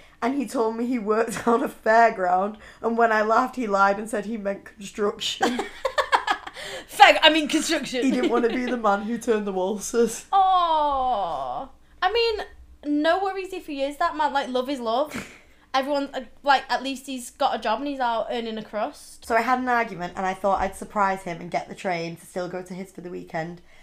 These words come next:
Speaker 1: I turned up at the train station and rang him, and he turned up fuming, picked me up, and took me all the way back home because he was seeing the girl he was cheating on me with.
Speaker 2: What?
Speaker 1: What the fuck?
Speaker 2: What? Did she know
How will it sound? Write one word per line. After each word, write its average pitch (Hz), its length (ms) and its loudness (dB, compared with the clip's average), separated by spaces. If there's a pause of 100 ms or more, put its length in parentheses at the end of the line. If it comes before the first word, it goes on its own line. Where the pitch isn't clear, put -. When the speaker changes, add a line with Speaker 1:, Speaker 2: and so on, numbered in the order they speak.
(160)
Speaker 1:
I 220 80 0
turned 247 240 -2
up 285 60 -8
at 262 80 -8
the 226 60 -4
train 220 260 -4
station 175 520 -8 (180)
and 190 160 -2
rang 202 240 4
him, 220 220 -4 (360)
and 202 120 2
he 208 80 -2
turned 214 300 0
up 202 120 -6
fuming, 196 480 -8
picked 208 240 -4
me 214 140 -2
up, 202 200 0
and 196 120 -2
took - 140 -6
me 196 100 -6
all 185 200 2
the 190 60 -2
way 190 120 0
back 185 220 0
home 196 260 -4
because 196 260 -8
he 196 140 -8
was 196 180 -8
seeing 185 280 -4
the 190 60 -4
girl 180 300 -2
he 196 160 -4
was 185 140 -8
cheating 190 360 -6
on 190 140 -6
me 196 160 -8
with. 202 320 -6 (120)
Speaker 2:
What? 339 800 12 (1120)
Speaker 1:
What 220 400 4
the 208 60 -4
fuck? 202 260 2
Speaker 2:
What? - 280 4
Did 453 160 0
she 508 120 0
know 622 260 6